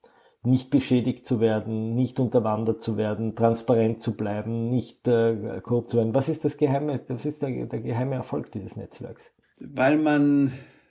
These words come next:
Speaker 2: sehr, sehr klare, eine sehr, sehr klare normative Ausrichtung hat, ein sehr, sehr klares Wertekorsett, weil man letztlich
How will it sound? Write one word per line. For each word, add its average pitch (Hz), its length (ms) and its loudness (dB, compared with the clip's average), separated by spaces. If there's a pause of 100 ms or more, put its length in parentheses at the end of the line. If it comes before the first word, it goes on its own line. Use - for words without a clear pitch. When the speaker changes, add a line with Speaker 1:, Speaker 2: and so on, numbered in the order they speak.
(220)
Speaker 2:
sehr, 180 340 4
sehr 190 200 0
klare, 151 680 0
eine 143 200 0
sehr, 165 240 2
sehr 165 180 0
klare 151 400 0
normative 151 760 0
Ausrichtung 156 600 -4
hat, 190 180 -12
ein 131 100 0
sehr, 151 160 4
sehr 185 160 2
klares 147 440 -4
Wertekorsett, 139 1400 -4 (800)
weil 135 300 0
man 139 600 2 (1080)
letztlich 156 1040 0